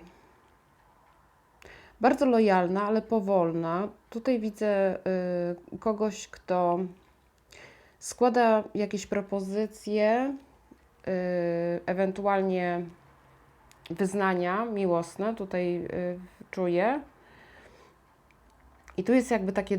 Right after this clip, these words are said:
dopinanie czegoś na ostatni guzik, ale to, to, mm, to jest relacja z kimś, kto jest bardzo ostrożny, powolny, dokładny.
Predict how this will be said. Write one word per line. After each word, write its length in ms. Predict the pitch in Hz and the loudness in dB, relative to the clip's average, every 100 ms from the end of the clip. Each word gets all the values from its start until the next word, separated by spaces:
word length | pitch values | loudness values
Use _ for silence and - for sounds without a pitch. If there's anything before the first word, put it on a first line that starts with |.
| 185 | -4
dopinanie 680 | 175 202 202 226 269 269 247 | -2 -2 0 2 4 2 2
czegoś 420 | 233 214 196 - | -2 -2 -6 -4
na 180 | 202 190 | -2 -2
ostatni 460 | 190 208 196 185 | -2 -6 -2 0
guzik, 560 | 165 180 190 208 254 269 - - _ _ _ _ _ - - - - - - - | 2 0 0 -2 -4 -6 -20 -20 _ _ _ _ _ -20 -20 -20 -20 -20 -4 2
ale 360 | 196 196 196 | 4 4 2
to, 340 | 196 208 208 - - | 0 -2 -2 -6 -2
to, 100 | 220 | 0
mm, 1120 | 226 220 202 - 175 202 202 202 202 196 190 - _ _ _ _ _ _ _ _ - - - | 0 -2 -6 -6 -6 -6 -6 -6 -6 -8 -10 -14 _ _ _ _ _ _ _ _ -20 -20 -6
to 80 | - | 0
jest 180 | 233 233 | 0 0
relacja 760 | 208 214 214 240 - 233 226 | -2 2 2 0 -2 0 2
z 180 | 220 - | 0 -4
kimś, 320 | - 233 226 | -4 -4 -4
kto 160 | - 214 | -6 -4
jest 480 | 202 196 190 - 190 | -2 -4 -6 -12 -6
bardzo 540 | 190 220 202 196 202 | 2 2 2 -4 -4
ostrożny, 800 | 190 - 208 220 220 202 214 214 | -4 -6 0 2 2 -2 -4 -4
powolny, 1000 | 208 196 180 190 196 196 208 214 233 262 262 - - - - | -2 -4 0 2 2 2 0 -2 -2 -4 -8 -20 -20 -20 -12
dokładny. 960 | - 196 196 202 190 165 185 190 220 277 | -4 -4 -2 0 0 -2 -2 0 0 -4